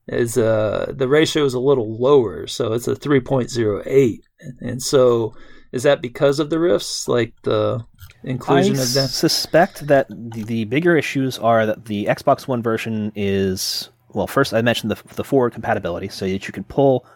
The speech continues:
Speaker 2: five hundred bounties from the three sixty and get some of that credit, uh, on the Xbox One. Also, the multiplayer is much more alive, so the idea of split farming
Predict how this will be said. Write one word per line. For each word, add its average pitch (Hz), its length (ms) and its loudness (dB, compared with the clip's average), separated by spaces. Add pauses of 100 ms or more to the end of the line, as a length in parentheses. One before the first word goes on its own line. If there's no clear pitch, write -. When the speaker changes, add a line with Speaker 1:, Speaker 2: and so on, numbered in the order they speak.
(180)
Speaker 2:
five 127 240 0
hundred 123 160 -4
bounties 107 520 -2
from 107 720 -2
the 95 280 -4
three 113 180 -2
sixty 101 520 -4 (400)
and 104 400 0 (460)
get - 160 -2
some - 220 0
of 151 60 2
that 151 120 2
credit, 165 380 2 (100)
uh, 107 220 0
on 117 120 2
the 110 80 0
Xbox - 320 -2
One. 143 260 0 (800)
Also, 165 420 2
the 131 100 -6
multiplayer 156 560 0
is - 120 -4
much 107 300 -4
more 156 80 4
alive, 110 480 2
so 113 160 -2
the 98 160 -2
idea 110 260 2
of 95 60 -2
split - 320 -4
farming 131 480 0